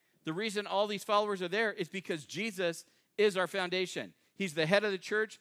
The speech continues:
He's the foundation we stand on. He's the promised Messiah. And he's saying, "You guys missed it."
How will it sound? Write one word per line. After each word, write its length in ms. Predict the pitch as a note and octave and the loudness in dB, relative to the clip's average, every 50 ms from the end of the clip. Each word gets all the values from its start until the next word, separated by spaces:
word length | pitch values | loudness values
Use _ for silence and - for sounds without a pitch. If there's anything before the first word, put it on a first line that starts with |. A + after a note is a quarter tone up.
| _ _ _ | _ _ _
He's 180 | - F#3 D#3+ | -6 -6 -6
the 80 | D#3+ D3 | -6 -6
foundation 540 | - G3 F3 D#3+ D#3+ F3 F#3 - - F3+ E3+ | -6 -6 -4 -2 -2 -2 -2 -4 -6 -6 -6
we 100 | D#3 C#3+ | -6 -8
stand 380 | - - F#3+ G3+ G3+ G3+ G3 | -6 -2 0 0 0 2 0
on. 240 | G3+ G#3 A3 A3 G#3 - - - - _ _ | 0 0 0 -2 -6 -12 -20 -20 -20 _ _
He's 200 | - F3+ D#3 C#3 | -8 -8 -8 -10
the 60 | D3 | -8
promised 440 | - - F#3+ F#3+ F#3+ F#3 E3+ - F3 | -2 0 0 0 0 -2 -6 -8 -8
Messiah. 560 | E3+ - - G3 F#3+ F#3+ E3+ D3 A2+ F2+ E2 - _ _ _ _ _ _ _ _ _ _ _ _ _ _ - | -6 -2 2 4 6 6 6 6 4 0 -4 -12 _ _ _ _ _ _ _ _ _ _ _ _ _ _ -12
And 100 | - D3 | -10 -8
he's 120 | D3+ C#3+ - | -8 -6 -4
saying, 380 | - G3 F#3+ F3 D#3 C3+ A#2 - _ _ _ _ | -2 -2 0 0 0 -2 -4 -10 _ _ _ _
"You 100 | - D#3+ | -6 0
guys 320 | D#3 F#3 E3 D#3+ C#3 A#2+ C3 | 2 4 4 4 2 -2 -4
missed 300 | C#3 D#3 D3+ - - - | -4 -4 -4 -2 -2 -4
it." 180 | A#2 F#2 E2+ | -4 -4 -6